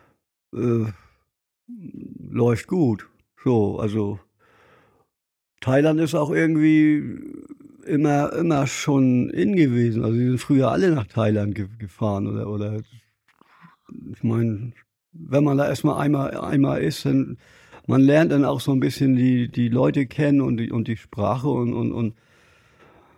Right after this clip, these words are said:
ich kann zwar kein Thailändisch, aber so, so ein Bier bestellen und, und Danke und, und Bitte sagen, das kriege ich hin und Guten Tag und Tschüss und so, ne? Das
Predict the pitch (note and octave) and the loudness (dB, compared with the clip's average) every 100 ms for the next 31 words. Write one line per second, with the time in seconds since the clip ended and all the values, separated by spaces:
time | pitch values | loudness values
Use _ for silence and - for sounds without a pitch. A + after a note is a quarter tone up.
0 | _ _ _ _ _ _ _ _ - G#2+ | _ _ _ _ _ _ _ _ -16 -6
1 | - C3 D3+ C3+ B2+ C3+ B2+ C3+ C#3 C#3+ | 0 0 2 2 2 0 0 2 2 2
2 | C3+ B2 C3+ B2+ G#2+ B2 A2+ B2+ A#2+ C#3 | 2 0 0 0 0 0 0 0 2 2
3 | C#3+ B2+ C#3 D3 C3+ C3 B2+ A#2+ A#2 C3 | 2 -2 -2 0 0 0 0 -2 0 0
4 | C3+ B2 A#2+ B2+ A#2+ A2 C3+ C#3 A#2+ D3 | 0 0 0 -2 -2 -2 -2 -2 -2 -2
5 | C3+ B2 - C#3 C3 A2+ D3+ C#3+ A2+ A2+ | 0 -2 -2 -2 -2 -4 0 2 2 0
6 | G#2+ A2 A2 A#2 A2+ B2 G#2+ - A2+ - | -2 -4 -2 -4 -4 -6 -8 -6 -6 -4
7 | A2 G2 G2+ G2+ C3 C#3 | -6 -6 -4 -4 -2 -4